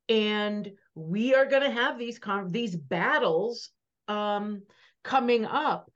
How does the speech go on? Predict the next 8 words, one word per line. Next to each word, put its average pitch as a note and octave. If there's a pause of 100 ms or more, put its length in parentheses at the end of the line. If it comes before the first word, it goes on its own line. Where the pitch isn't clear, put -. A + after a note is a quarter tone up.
(240)
Are B3+
there B3+
particular C4+
bills A#3+
around G#3+
harm A3
reduction G#3
that F3+